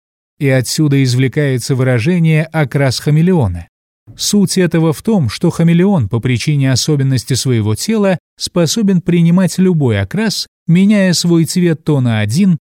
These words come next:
то на другой. Строгое предостережение от хамелеонства в религии. Халид ибн Саад и Хабиб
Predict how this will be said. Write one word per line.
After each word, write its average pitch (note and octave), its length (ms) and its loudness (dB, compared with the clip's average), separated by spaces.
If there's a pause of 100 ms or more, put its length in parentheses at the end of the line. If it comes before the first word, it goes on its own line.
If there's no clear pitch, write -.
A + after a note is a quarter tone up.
то G3 140 0
на D#3+ 120 2
другой. G2 460 -6 (1300)
Строгое G3+ 600 0
предостережение D#3 1200 2
от G3+ 240 -4
хамелеонства C3 800 0
в G#2 80 0
религии. E2+ 640 -6 (880)
Халид D#3 560 -2
ибн D3 260 0
Саад D3+ 480 -2
и D3+ 180 -2
Хабиб C#3 520 -2